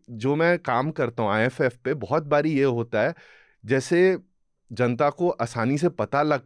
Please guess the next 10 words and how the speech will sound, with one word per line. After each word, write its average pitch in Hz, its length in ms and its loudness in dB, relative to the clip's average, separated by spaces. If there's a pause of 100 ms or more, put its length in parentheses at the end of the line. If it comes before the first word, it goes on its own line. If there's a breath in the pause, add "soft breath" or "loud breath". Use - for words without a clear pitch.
पाए, 107 320 0
क्योंकि 151 380 -4 (460 soft breath)
इतने 147 240 -4
सारे 139 280 0
मुद्दे 123 320 -2
हैं। 131 240 -4 (100)
आपने 139 400 -2
अपने 135 420 -2
शो 127 340 -6
के 156 180 -2